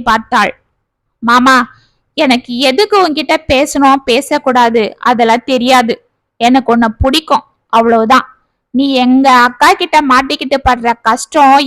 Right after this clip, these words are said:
என்னன்னு எனக்கு நல்லா தெரியும். அவ உன்னை திட்டும் போதும் அடிக்கும் போதெல்லாம் என் மனசு பதறும். ஆனா என்னால எதுவும் செய்ய முடியல மாமா. நீ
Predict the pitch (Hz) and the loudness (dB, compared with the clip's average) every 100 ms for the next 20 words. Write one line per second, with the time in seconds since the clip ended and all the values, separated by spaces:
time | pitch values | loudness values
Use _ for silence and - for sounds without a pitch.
0 | 254 247 285 294 285 269 262 233 233 262 | 0 0 0 0 -2 -2 -2 -2 -2 0
1 | - - 285 269 247 - _ _ _ _ | -2 -2 -4 -2 -4 -6 _ _ _ _
2 | - 240 247 240 233 240 247 254 302 339 | -2 2 2 2 0 -2 -4 -6 -4 -2
3 | 302 285 302 285 262 262 311 302 269 262 | 0 2 4 2 2 -2 -4 -2 0 0
4 | 269 269 254 - - 247 254 254 269 311 | 2 2 2 -2 -2 0 2 2 2 -2
5 | - - 262 262 320 294 - _ _ _ | -4 0 2 2 2 0 -4 _ _ _
6 | _ 240 262 269 285 262 254 277 302 262 | _ 0 2 2 2 2 2 2 0 0
7 | 233 320 370 311 277 311 330 285 277 254 | 0 0 0 -2 -2 -4 -4 -4 -2 -2
8 | 247 247 240 247 233 _ _ _ _ _ | 0 0 0 0 -4 _ _ _ _ _
9 | _ 240 | _ 0